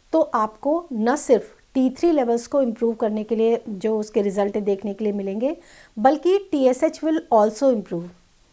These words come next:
And research shows that low level of T three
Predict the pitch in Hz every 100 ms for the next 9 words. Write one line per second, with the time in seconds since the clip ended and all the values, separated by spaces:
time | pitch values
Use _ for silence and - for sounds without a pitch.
0 | - _ _ 269 294 247 240 320 359 -
1 | - 240 226 202 208 233 - _ _ 220
2 | 214 247 330 311 247 254 254 262 220 196
3 | - 294